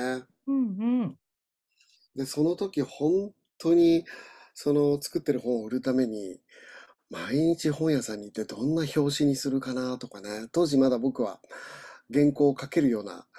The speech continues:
Speaker 1: あの、書けるとは思ってなかったので、純粋に編集者として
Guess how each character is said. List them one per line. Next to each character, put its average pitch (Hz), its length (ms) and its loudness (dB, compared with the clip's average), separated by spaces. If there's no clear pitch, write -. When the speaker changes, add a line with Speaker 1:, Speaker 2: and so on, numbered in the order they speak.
Speaker 1:
あ 107 140 -4
の、 107 120 -4
書 - 100 -8
け 175 120 0
る 147 80 0
と 135 80 -2
は 107 80 -4
思 139 160 2
っ - 20 0
て - 140 -8
な 110 80 -8
か 110 80 -12
っ - 60 -20
た 98 100 -14
の 92 160 -14
で、 92 80 -16
純 165 280 4
粋 165 200 0
に 151 120 -2
編 160 200 2
集 151 220 2
者 117 160 -6
と - 160 -18
し - 120 -16
て 101 300 -4